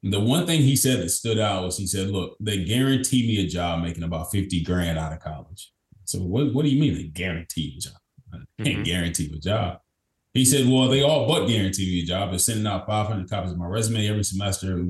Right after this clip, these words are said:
Speaker 1: We've got these Fortune five hundred companies coming in to interview us." And I said, "Tell me more." Because my
Speaker 2: Mm-hmm.
Speaker 1: mom said, "Go to college and get a job." She didn't say what job. She said, "Go to college and get a job." So that sounded like, uh, something to me that was interesting.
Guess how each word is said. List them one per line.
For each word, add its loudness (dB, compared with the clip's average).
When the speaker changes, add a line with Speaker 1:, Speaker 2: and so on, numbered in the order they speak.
Speaker 1:
We've 0
got 0
these -4
Fortune -2
five 0
hundred 0
companies 0
coming 2
in 0
to 0
interview 4
us." -2
And -12
I -8
said, -2
"Tell -4
me 0
more." 2
Because -4
my 2
Speaker 2:
Mm-hmm. 4
Speaker 1:
mom 4
said, 0
"Go 2
to 2
college 2
and 0
get 0
a -2
job." -6
She -2
didn't 2
say 4
what -2
job. -8
She -10
said, -8
"Go -10
to -10
college -10
and -10
get -10
a -10
job." -2
So -6
that -2
sounded 0
like, -2
uh, -4
something -4
to -2
me 0
that 0
was 0
interesting. -2